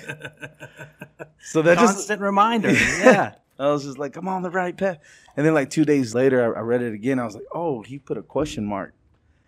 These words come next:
Speaker 1: That means I need to write him back. Is there anything I can do to help?" So I did it. I told him, I was just like, You know,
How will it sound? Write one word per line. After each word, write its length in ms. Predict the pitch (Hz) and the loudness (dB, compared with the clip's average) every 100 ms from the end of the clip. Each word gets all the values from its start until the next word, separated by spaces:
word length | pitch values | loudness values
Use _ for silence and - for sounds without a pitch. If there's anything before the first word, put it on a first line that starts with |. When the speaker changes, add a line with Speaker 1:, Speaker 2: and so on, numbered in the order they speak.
| _ | _
Speaker 1:
That 120 | - 135 | -4 0
means 200 | 139 117 | 0 0
I 60 | |
need 140 | 143 135 | -2 -2
to 60 | 113 | -2
write 240 | 113 107 | -2 -2
him 100 | 95 | -6
back. 360 | 95 123 101 - _ _ _ | -4 -4 -4 -10 _ _ _
Is 200 | - 120 | -8 -6
there 80 | 117 | -4
anything 420 | 120 113 113 107 | -4 -6 -8 -8
I 80 | 104 | -8
can 180 | - 101 | -10 -12
do 120 | 98 | -12
to 80 | 92 | -10
help?" 300 | 123 151 - _ _ _ _ | -8 -10 -12 _ _ _ _
So 160 | - 135 | -4 -2
I 140 | 135 | -2
did 300 | 127 147 156 147 | 0 2 2 2
it. 80 | |
I 100 | 135 | 0
told 240 | - 139 139 | -2 0 0
him, 100 | 131 | 0
I 120 | 127 | -2
was 100 | 117 | -4
just 180 | 113 107 | -10 -8
like, 220 | 117 113 | -8 -4
You 80 | 123 | -2
know, 480 | 123 120 120 117 | -2 -2 -4 -6